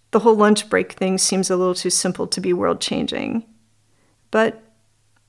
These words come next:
it's worked for me. And maybe a better, more satisfying life might start with only fifteen minutes on most days.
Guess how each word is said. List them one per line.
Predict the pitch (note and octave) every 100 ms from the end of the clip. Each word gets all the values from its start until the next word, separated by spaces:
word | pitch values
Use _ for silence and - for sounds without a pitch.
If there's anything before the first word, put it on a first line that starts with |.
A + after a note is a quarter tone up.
| -
it's | - -
worked | G3+ G3+
for | - F#3+
me. | G3+ A3 A3 A3+ _ _ _ _ _ _ _ _ _ _ _
And | A3 A3+ A3 A3 - - - _ _ -
maybe | G#3 A3+ A#3+ A#3
a |
better, | F#3 - F#3+ G#3+ G#3+ G#3+ G3+
more | G3 G#3 G#3
satisfying | - F#3+ G#3 G#3+ - G#3 G3 G3
life | F#3+ G#3 -
might | G3+ G#3+
start | - - A3+ B3+
with | F3+ F3+
only | F#3 F3+
fifteen | F3+ G3 F#3+ - F#3 G3+
minutes | F3+ - -
on | F3+ F#3
most | F#3+ G3+ -
days. | - - - - - -